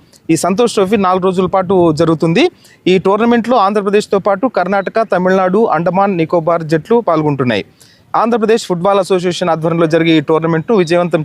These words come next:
చేయడానికి అవసరమైన ఏర్పాట్లను జిల్లా యంత్రాంగం ఇప్పటికే చేపడుతోంది. దులీప్ ట్రోఫీని విజయవంతంగా నిర్వహించినట్లు, ఆ, ఈ సంతోష్ ట్రోఫీని కూడా విజయవంతం చేయడానికి అవసరమైన ఏర్పాట్లపైన కూడా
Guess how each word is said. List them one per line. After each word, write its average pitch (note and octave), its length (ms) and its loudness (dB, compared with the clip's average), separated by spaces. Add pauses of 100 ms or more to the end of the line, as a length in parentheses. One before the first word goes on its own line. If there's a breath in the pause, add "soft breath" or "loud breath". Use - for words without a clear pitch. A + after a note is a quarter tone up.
చేయడానికి D#3+ 360 0
అవసరమైన D3+ 420 0
ఏర్పాట్లను D#3 580 0 (380 loud breath)
జిల్లా F3+ 200 2
యంత్రాంగం G3 420 0
ఇప్పటికే F3 600 0 (320 soft breath)
చేపడుతోంది. F3+ 680 0
దులీప్ G#3 280 0
ట్రోఫీని A3 380 0
విజయవంతంగా G3 580 0
నిర్వహించినట్లు, F#3 1000 0 (400)
ఆ, F3 160 4
ఈ G3 180 2
సంతోష్ G#3 380 0
ట్రోఫీని G#3 320 0
కూడా G#3 280 2
విజయవంతం F3+ 500 0 (100)
చేయడానికి F3 380 0
అవసరమైన E3 420 0
ఏర్పాట్లపైన D#3+ 680 0
కూడా G#3 280 0